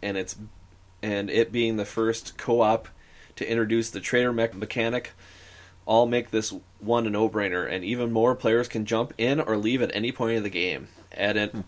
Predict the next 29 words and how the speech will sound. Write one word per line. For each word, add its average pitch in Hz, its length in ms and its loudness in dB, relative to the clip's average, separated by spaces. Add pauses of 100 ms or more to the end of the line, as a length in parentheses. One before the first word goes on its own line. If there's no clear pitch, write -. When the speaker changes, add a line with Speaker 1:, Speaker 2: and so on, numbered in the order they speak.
(140)
Speaker 1:
add 110 220 4
all 117 280 6
of 113 60 -4
this 117 200 -2
to 104 80 -10
the 107 60 -4
fact 104 300 -2
that 101 120 -4
you 104 160 -6
can 98 220 -8
quote 113 480 2
one 107 200 -2
of 107 60 0
the 101 60 -2
best 101 240 -2
films 101 340 -6
of 90 120 -8
all 101 280 0
time 95 360 -6
while 82 120 -4
you 80 120 -6
play 82 220 -6
it, 80 180 -8
makes - 240 -14
it - 80 -18 (100)
priceless." - 720 -16 (300)
Speaker 2:
Mm-hmm. 95 160 -6
Speaker 1:
Very - 320 -6
interesting. - 460 -14